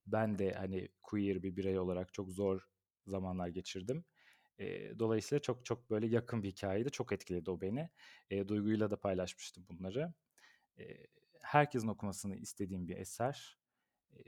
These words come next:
çok etkileyici, çok vurucu. E, Douglas Stewart'ın da şöyle bir dezavantajı olmuş. E, kitabı tam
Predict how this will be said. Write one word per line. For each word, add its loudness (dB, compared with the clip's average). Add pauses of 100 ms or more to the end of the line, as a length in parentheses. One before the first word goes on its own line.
(380)
çok -2
etkileyici, 0 (120)
çok 0
vurucu. -2 (640)
E, 2
Douglas 6
Stewart'ın 0
da 6
şöyle 4
bir 2
dezavantajı 4
olmuş. 0 (340)
E, 4
kitabı 4 (100)
tam 2